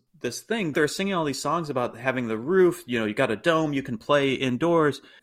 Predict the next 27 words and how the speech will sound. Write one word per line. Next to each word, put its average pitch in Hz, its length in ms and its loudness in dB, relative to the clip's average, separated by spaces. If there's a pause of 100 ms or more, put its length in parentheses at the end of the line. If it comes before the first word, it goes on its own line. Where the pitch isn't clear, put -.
(180)
and 127 240 0
then 143 200 4
this 127 180 2
retractable 131 640 -2
roof. 156 400 -2 (300)
They 135 160 2
open 180 320 4
the 143 80 0
roof, 180 400 2 (200)
and 143 120 0
it's 131 140 -2
raining. 127 600 -2 (280)
So 165 140 -2
by 175 120 0
the 160 140 -2
end 202 120 0
of 226 60 0
this 180 200 -4
video, 196 340 0
you 151 140 -2
have 170 260 -2
all 160 120 0
these 180 160 0
people, 196 280 -4
like, 127 200 0
doing 151 440 0
Russian 143 680 -2